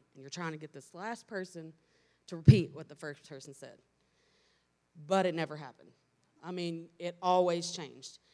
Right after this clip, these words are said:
And finally, you know, you'd laugh a few times, and then it happened, and on the sixty-third time, somebody's about to get an elbow to the Adam's apple 'cause you're done.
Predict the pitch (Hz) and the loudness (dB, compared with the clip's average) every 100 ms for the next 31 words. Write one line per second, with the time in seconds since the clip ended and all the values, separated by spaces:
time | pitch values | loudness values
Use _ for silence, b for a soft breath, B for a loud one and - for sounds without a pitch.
0 | b - 147 - - 240 247 214 202 185 | b -14 -14 -8 4 4 4 -2 -4 -4
1 | 185 196 170 165 175 - 190 170 170 175 | -4 -4 -4 -4 -4 -10 -16 -16 -12 -10
2 | 170 165 175 - 170 175 175 170 160 139 | -8 -8 -10 -8 -8 -6 -8 -8 -10 -12
3 | - 285 - 233 - 180 175 185 175 165 | -10 -10 -10 -14 -4 -4 -4 -6 -6 -6
4 | 160 - 247 240 226 170 185 180 185 175 | -10 -8 -4 -4 -4 -4 -4 -4 -8 -8
5 | 170 165 156 156 151 - 185 180 165 160 | -10 -8 -8 -6 -8 -10 -10 -6 -6 -8
6 | 151 151 147 160 175 165 165 165 139 - | -8 -10 -8 0 0 0 -2 -2 -4 -8